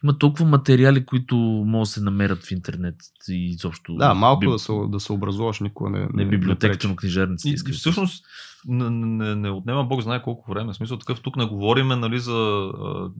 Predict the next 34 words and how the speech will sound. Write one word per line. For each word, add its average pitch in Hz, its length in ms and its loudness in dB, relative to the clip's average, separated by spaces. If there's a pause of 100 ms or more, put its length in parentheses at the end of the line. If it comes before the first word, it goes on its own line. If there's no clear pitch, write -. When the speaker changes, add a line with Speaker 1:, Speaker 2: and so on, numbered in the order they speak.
Speaker 3:
четири 117 300 0
години 107 320 -4
зубрене 113 420 -2
и 101 60 -4
някакво 107 280 -6
висше 113 260 -4
образование. 98 540 0
Speaker 2:
Абсолютно, 110 520 -4
да. 95 200 -6 (280)
Speaker 3:
А, 117 340 4
имаше 151 300 2
една 147 160 4
приказка, 151 320 -2
не 110 100 -2
помня 139 220 0
вече 135 200 -2
на 113 120 -4
кой, 117 360 -2
на 101 180 -8
кой 117 180 -6
беше, 110 300 -6
пак - 180 -4
някой 117 220 -8
от 95 120 -12
тези, 101 480 -6
да, 98 260 -8 (320)
или 110 160 -6
в 113 100 -8
YouTube, 113 400 -8
или 101 100 -6
някъде 101 300 -6
съм 92 180 -8
я 87 80 -6
чел. 143 300 -2